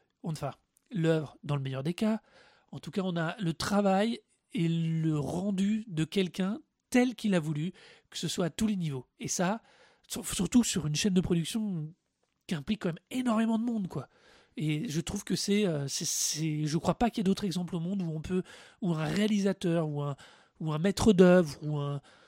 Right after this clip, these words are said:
je sais pas moi, un, un showrunner a la main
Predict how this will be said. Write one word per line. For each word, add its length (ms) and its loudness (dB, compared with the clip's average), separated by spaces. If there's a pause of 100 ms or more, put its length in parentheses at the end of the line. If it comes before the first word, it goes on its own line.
(220)
je 120 -14
sais 140 -4
pas 160 2
moi, 180 -4
un, 140 -2
un 400 -6
showrunner 520 2
a 140 0
la 140 2
main 320 0